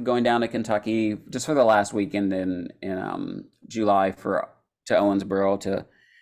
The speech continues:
to work on it. And so, yeah, it was just, just, you know, I, I, my, my reps hate when I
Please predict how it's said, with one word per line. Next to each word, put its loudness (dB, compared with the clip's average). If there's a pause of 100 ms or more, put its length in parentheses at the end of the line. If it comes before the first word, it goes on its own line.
(280)
to -2
work 0
on 0
it. 2
And 2
so, 6
yeah, 6
it 8
was 0
just, -4
just, -4 (680)
you 6
know, 8
I, 8 (120)
I, 2 (100)
my, 4 (220)
my 4
reps 4
hate -2
when 2
I -2